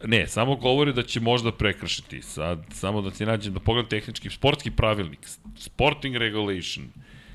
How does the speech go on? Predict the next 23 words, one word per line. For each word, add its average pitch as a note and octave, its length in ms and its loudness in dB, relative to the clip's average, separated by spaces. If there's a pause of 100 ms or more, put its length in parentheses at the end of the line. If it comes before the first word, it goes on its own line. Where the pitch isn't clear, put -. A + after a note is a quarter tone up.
(760)
Da E2+ 160 -4
vidimo A2 400 0
mi G#2+ 200 0
šta - 220 -2
tamo G#2 320 2
piše G2 480 2
po F#2 140 2
pitanju... F#2+ 720 -4 (1700)
Sad, D#2+ 380 -6
o-, E2 220 -6
dok E2+ 260 -6
otvorim A2+ 360 2
P A#2 220 4
D A2+ 100 0
F, B2+ 160 2
stani, F#2 440 -6
Vanja. A2 340 -4 (1120)
Lepo F#2+ 240 -4
ti - 100 -4
je F#2+ 40 2
rekao, F2 200 -6
Čika - 280 -12
Paja. - 240 -10